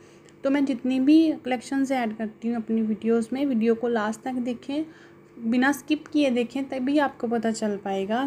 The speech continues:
कि मैंने आपकी जो आज की video में जहाँ जो जितनी भी collections add करती हूँ, वो कैसी कैसी हैं।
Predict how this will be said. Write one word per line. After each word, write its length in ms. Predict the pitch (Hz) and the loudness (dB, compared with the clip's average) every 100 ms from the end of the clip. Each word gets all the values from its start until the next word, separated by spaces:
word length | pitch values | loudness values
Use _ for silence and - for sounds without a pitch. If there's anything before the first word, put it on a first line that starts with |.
| 277 | 0
कि 60 | |
मैंने 240 | 285 254 254 | 0 0 -2
आपकी 380 | 240 - 254 247 | -4 -6 -6 -4
जो 420 | 254 254 240 220 - | -2 0 0 -4 -6
आज 340 | 226 220 220 - | -4 -2 -4 -4
की 160 | 262 | -4
video 280 | 240 214 233 | -2 0 2
में 260 | 226 220 214 | 2 0 -2
जहाँ 200 | 226 220 | -2 -2
जो 240 | 226 233 - - - | -2 -4 -8 -20 -6
जितनी 260 | 269 233 285 | -4 0 0
भी 120 | 285 | 0
collections 560 | 294 269 226 277 277 254 | 0 -4 -4 -2 0 0
add 240 | 233 208 | 0 -2
करती 340 | 220 214 - 254 | -4 -6 -6 -6
हूँ, 300 | 262 285 277 | -2 -2 -2
वो 60 | |
कैसी 340 | 285 214 - 208 | -4 -6 -6 -6
कैसी 420 | 196 190 196 196 | -6 -4 -4 -2
हैं। 220 | 185 185 | -2 -4